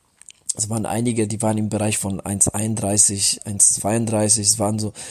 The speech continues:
anfänglich auch ein paar so an, im Bereich eins fünfundzwanzig, aber da habe ich schon gemerkt, ja, dass, äh, viel mehr geht, geht nicht oder, oder, oder dass ich das nicht lange halten kann. Ähm,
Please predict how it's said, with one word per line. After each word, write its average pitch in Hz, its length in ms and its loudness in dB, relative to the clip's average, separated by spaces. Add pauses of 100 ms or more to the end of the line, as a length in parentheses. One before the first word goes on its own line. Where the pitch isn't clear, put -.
(440)
anfänglich 107 540 -2
auch 95 120 -6
ein - 60 -20
paar 104 200 0
so 104 240 0
an, 104 160 -4
im 104 160 -8
Bereich 104 340 0
eins 107 180 0
fünfundzwanzig, 113 720 2
aber 101 140 2
da 104 80 2
habe 107 160 2
ich 107 60 2
schon 104 160 -2
gemerkt, 107 400 -2
ja, - 100 -4
dass, - 420 2
äh, 98 440 -6
viel 110 240 -4
mehr 107 180 2
geht, 104 300 -2
geht 110 400 -4
nicht 120 400 2
oder, 107 260 0
oder, 104 300 0
oder 104 180 0
dass 107 200 2
ich 110 120 2
das 104 220 0
nicht 104 180 -4
lange 107 360 -2
halten 110 320 0
kann. 107 300 0 (880)
Ähm, 98 460 -2